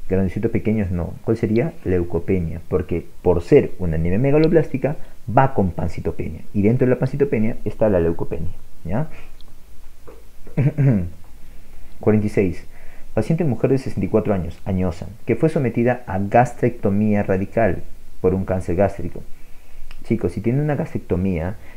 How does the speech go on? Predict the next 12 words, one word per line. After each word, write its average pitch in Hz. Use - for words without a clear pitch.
entonces 101
no 98
tiene 101
células 90
parietales 101
para 107
que 95
te 87
brinde 92
el -
factor 85
intrínseco. 98